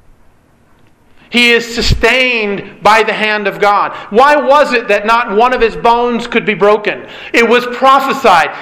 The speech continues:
He was sustained by the God of heaven and earth. Not one would be broken. So it is, David had confidence that he was sustained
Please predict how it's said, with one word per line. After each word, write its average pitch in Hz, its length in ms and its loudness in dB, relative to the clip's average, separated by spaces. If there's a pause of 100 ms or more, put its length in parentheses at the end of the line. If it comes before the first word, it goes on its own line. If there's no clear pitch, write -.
(120)
He 269 160 2
was 247 340 2
sustained 233 800 0
by 196 200 2
the 202 80 -2
God 196 280 0
of 202 80 -4
heaven 190 260 -2
and 175 120 -4
earth. 185 400 -4 (800)
Not 220 500 2
one 254 480 2
would 196 140 -2
be 190 80 -4
broken. 160 480 0 (1600)
So 208 280 2
it 202 60 2
is, 170 560 -4 (680)
David 190 340 0
had 165 280 -4
confidence 170 800 -6
that 156 120 -6
he 160 80 -4
was 160 180 -10
sustained 156 840 -10